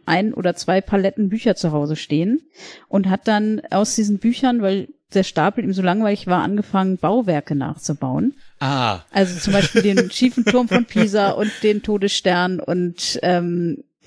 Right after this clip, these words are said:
Speaker 1: den Gotthardtunnel und noch ganz viele Sachen.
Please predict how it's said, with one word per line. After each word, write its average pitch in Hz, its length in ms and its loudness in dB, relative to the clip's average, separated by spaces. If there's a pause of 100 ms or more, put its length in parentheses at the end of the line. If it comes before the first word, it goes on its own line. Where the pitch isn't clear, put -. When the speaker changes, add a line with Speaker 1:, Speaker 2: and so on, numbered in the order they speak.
(120)
Speaker 1:
den 175 300 0
Gotthardtunnel 165 840 0
und - 480 -4 (140)
noch 190 320 -4 (180)
ganz 214 220 0
viele 240 240 0
Sachen. 220 400 0